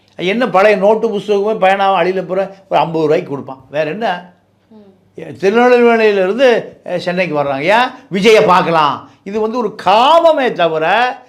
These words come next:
Speaker 1: இது ஒரு பாலியல் ரீதியான ஒரு பாதிப்பே தவிர அறிவு ரீதியான பாதிப்பு அல்ல.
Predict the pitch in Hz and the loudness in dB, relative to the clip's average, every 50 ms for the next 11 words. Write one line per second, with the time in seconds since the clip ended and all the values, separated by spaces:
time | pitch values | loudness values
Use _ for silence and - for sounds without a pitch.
0 | _ _ _ - 185 196 196 185 180 185 - 185 220 254 302 302 302 294 285 269 | _ _ _ -10 -4 -2 -2 -2 -2 0 2 4 6 6 6 4 4 2 0 0
1 | 233 247 240 233 240 247 247 254 262 240 - - - - - 196 196 190 160 180 | -2 -4 -6 -4 -2 -2 0 0 -2 -4 -4 -8 -14 -14 -8 -8 -8 -4 -2 2
2 | 190 214 220 220 220 190 160 190 190 170 165 165 165 170 175 196 220 233 214 - | 2 2 2 2 0 -6 -4 -6 -6 -4 -2 -4 -2 0 0 0 0 0 -2 -8
3 | - _ _ - 135 170 196 220 214 208 180 175 160 147 147 160 175 143 127 123 | -16 _ _ -6 -4 -4 -4 -4 -6 -6 -8 -8 -8 -6 -6 -8 -8 -8 -10 -10
4 | 127 123 123 117 - 117 101 104 | -10 -12 -14 -18 -18 -20 -20 -20